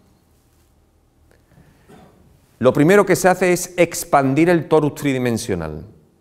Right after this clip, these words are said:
¿vale? Descubierto, pero el torus tridimensional se puede colorear, ¿de acuerdo? Se puede colorear.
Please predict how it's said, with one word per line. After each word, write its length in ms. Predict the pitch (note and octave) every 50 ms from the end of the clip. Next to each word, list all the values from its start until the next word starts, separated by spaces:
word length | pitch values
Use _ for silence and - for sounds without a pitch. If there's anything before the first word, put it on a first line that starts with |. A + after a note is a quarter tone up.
| _ _ _ _ _ _
¿vale? 320 | - G2+ A2 C#3+ F#3+ F3+ D#3+ - - - - -
Descubierto, 960 | G2+ A2 A2 - - A2 G#2+ B2+ C3+ C#3 C#3 C#3 F#3+ G#3+ - - - - - - _ _ _ _ _ _ _ _ _ _ _ _ _
pero 140 | - C#3+ C#3
el 100 | B2+ A2
torus 240 | - E3 F3+ F#3+ F3+
tridimensional 640 | - F3+ F3 E3+ F3 E3+ E3 - E3 D#3+ F3 F3
se 240 | E3+ - - C#3+ B2+
puede 340 | C3+ D3+ D#3+ E3 E3 E3+ D#3+
colorear, 680 | E3 D3 C#3 C3+ B2+ B2 A2+ A2 G2 E2+ E2+ - D#2+ - - - _ _ _ _ _ _ _ _ _ _ _ _ -
¿de 80 | F#2+
acuerdo? 540 | F#2 - G2+ G#2 A2+ D3+ F#3 F#3+ - - - - _ _
Se 180 | - - A2+ F#2
puede 260 | - B2 C3+ C#3+ C#3
colorear. 540 | C#3 C3 A#2 G#2+ G#2 G#2 F#2 E2+ - -